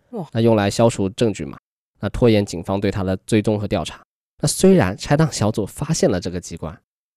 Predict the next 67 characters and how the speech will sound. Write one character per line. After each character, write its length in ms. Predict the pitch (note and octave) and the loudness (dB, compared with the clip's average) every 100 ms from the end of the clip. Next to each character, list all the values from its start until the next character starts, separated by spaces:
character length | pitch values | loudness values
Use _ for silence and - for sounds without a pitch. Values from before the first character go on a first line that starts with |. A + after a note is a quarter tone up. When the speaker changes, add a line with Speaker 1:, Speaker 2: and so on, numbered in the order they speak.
| _ _ | _ _
Speaker 2:
但 160 | F3 C#3+ | 2 2
是 180 | - | 0
在 140 | B2+ A#2 | 0 0
试 240 | - D3+ | 0 0
图 180 | - G2+ | 0 -6
破 240 | - F3+ G2 | -2 0 0
除 160 | - | -2
的 100 | F2 | -10
过 160 | G2+ B2 | -2 -2
程 200 | - E2 | -2 -4
中， 220 | F2+ D#2+ - _ | -6 -8 -12 _
还 300 | - D2+ F2+ | -10 -6 -2
是 300 | - C3 - | 2 0 0
触 200 | - A#2 | 0 0
发 140 | F#2 | 0
了 100 | F2 | -4
这 100 | F#2+ | -4
套 160 | F2+ F2 | -4 -4
装 200 | D#2+ D#2+ | -4 -6
置。 180 | - - _ _ _ _ - | -8 -10 _ _ _ _ -2
车 200 | F#3+ G3 | 2 4
子 140 | D#3+ | 2
里 160 | F#2+ E2 | -2 -6
的 140 | D2+ | -12
黑 200 | - F3 | -4 -2
火 180 | A2+ F2+ | 0 -2
药 180 | G2 - _ | -2 -6 _
它 120 | A2 | -6
被 140 | G#2 G2 | -2 -4
引 160 | D#2+ | -6
炸 220 | D2 A#2+ D2+ | -4 -4 -4
了， 120 | - _ _ _ _ _ _ _ | -12 _ _ _ _ _ _ _
那 140 | C3+ - | -2 0
引 180 | A2 G2+ | 0 0
燃 160 | F#2 | 2
了 100 | A2+ A2 | 0 0
整 260 | G#2 E2+ | -2 -4
部 260 | A2 A2+ - | 0 0 -2
车 180 | - F#2 | -8 -6
辆。 220 | F2+ - - | -6 -8 -6
不 100 | B2 | 2
过 120 | E3 | 2
好 240 | - C#2 | 2 -6
在 200 | - A2+ | -2 -2
这 140 | F2+ A#2 | -2 -4
一 80 | G2+ | -4
次 140 | A2 | -6
爆 220 | - A2+ | -2 0
炸 160 | G2+ F2 | 0 -6
呢， 120 | F2 | -8
并 140 | - A2+ | -6 -4
没 100 | F#2+ | -4
有 100 | F#2 | -2
任 160 | A#2 | -4
何 120 | G2+ F2+ | -4 -8
人 120 | F2+ | -6
受 180 | - F#2 | -6 -4
伤。 260 | G#2+ A2+ - _ _ _ _ _ _ | -4 -6 -10 _ _ _ _ _ _
那 100 | E3+ | 2
就 180 | - F#3+ | 4 6
目 240 | A3+ D#3 | 8 6
前 220 | - F#2+ | 4 -4
的 80 | G2+ | -4
信 160 | - A2 | -2 -6
息 140 | - | -6
看 200 | - G2 | -8 -8
来， 160 | D#2+ | -8